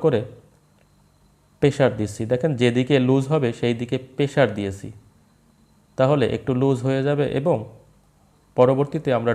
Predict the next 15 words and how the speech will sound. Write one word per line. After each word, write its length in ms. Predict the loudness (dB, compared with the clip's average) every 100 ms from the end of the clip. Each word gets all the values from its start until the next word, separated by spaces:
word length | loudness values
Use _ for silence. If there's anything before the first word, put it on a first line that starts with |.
| 2
ড্রাইভার 380 | 4 4 2 2
ব্যবহার 260 | 0 -2 -2
করে 120 | -2 0
খুলতে 220 | -2 -2 -4
পারবো। 160 | -6 -8
এই 40 | -6
যে 60 | -6
দেখেন, 200 | -6 -10 -18 _ _ _ _ _ _ _ _ _ _ _ _ _ _ _ _ _ _ _ _ _ _ _ _ _ _ _ _ _ _ _
প্রথমে 320 | -6 -2 -2 -2 0
হ্যামার 280 | 0 0 0
দিয়ে 140 | -2 -2
প্রেশার 280 | 0 0 0 -2
দিয়েছি, 320 | -8 -8 -14 -14 _ _ _ _ _ -6
একটু 220 | -2 0 2
লুজ 180 | 0